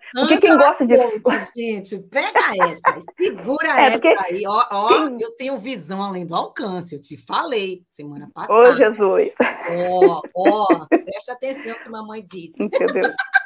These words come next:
Speaker 1: Então, a gente
Speaker 2: Ângela
Speaker 1: tem que,
Speaker 2: Coach.
Speaker 1: que trabalhar esse lado, né? Você, vo-, é, sinta a sua, sinta a sua plateia, sinta o seu seguidor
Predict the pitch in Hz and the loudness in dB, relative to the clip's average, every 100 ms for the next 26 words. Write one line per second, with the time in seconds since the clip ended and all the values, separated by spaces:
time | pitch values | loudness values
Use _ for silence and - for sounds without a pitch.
0 | - - 226 - 277 311 330 320 320 339 | -4 -2 -2 2 4 4 4 2 2 0
1 | 302 277 320 330 311 - 294 _ _ _ | 4 4 2 0 -2 -2 -8 _ _ _
2 | 254 247 262 - 254 262 247 254 277 269 | -16 -12 -12 -10 -2 4 4 6 4 6
3 | 277 285 320 403 403 381 403 381 247 202 | 6 6 6 6 8 8 6 4 2 2
4 | 220 247 311 302 240 269 - - 233 262 | 4 4 6 4 4 2 4 0 2 2
5 | 262 _ 214 202 - - 403 427 330 277 | 2 _ 4 4 -2 -6 -2 0 4 2
6 | - 240 214 185 - - _ 330 320 302 | 4 2 2 0 -6 -20 _ 0 4 2
7 | - 262 254 247 240 240 - 214 214 196 | 4 4 6 4 4 2 4 8 8 6
8 | 185 - 320 349 - 277 - 254 233 196 | 0 2 2 2 4 2 4 0 0 -4
9 | 185 196 208 208 190 | 2 6 8 8 6